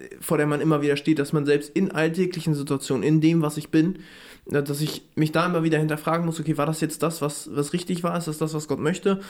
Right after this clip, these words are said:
Ähm, war das gewinnbringend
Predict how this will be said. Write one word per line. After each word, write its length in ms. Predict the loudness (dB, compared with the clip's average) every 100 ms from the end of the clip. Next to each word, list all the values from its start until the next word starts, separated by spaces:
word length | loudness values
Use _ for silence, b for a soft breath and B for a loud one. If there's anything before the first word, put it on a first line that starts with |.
| B B B _
Ähm, 380 | 0 2 2 0 -6 -12
war 240 | -2 0
das 360 | 0 -2 -4 -10 -2
gewinnbringend 1000 | 0 2 0 0 2 2 2 -2 -8